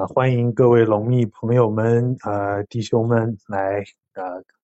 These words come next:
Speaker 2: 给我们节目积极的留言互动。那也可以加入我们的这个，呃，微信群，扫码，呃，入群，我们一起也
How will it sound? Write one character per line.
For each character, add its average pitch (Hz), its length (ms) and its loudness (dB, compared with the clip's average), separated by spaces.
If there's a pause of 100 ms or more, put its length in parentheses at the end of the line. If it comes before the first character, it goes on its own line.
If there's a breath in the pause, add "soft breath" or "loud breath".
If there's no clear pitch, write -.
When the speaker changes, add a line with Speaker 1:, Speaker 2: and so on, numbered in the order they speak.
Speaker 2:
给 110 100 -2
我 104 140 -2
们 98 160 -10
节 110 140 -6
目 139 160 4
积 117 200 -8
极 104 200 -6
的 107 180 0
留 110 180 0
言 131 140 4
互 165 180 2
动。 190 160 4 (320 loud breath)
那 104 140 -10
也 98 140 -6
可 - 180 -4
以 110 200 2
加 113 200 0
入 117 160 6
我 90 80 2
们 90 160 -16
的 98 120 -6
这 104 240 -2
个， 90 360 -6 (380 soft breath)
呃， 87 280 -12
微 123 160 2
信 139 220 2
群， 120 260 -6
扫 113 280 0
码， 135 140 -2 (320)
呃， - 120 -20
入 139 200 4
群， 117 280 -6
我 107 140 -12
们 98 100 -14
一 104 80 -6
起 95 380 -6
也 90 340 -16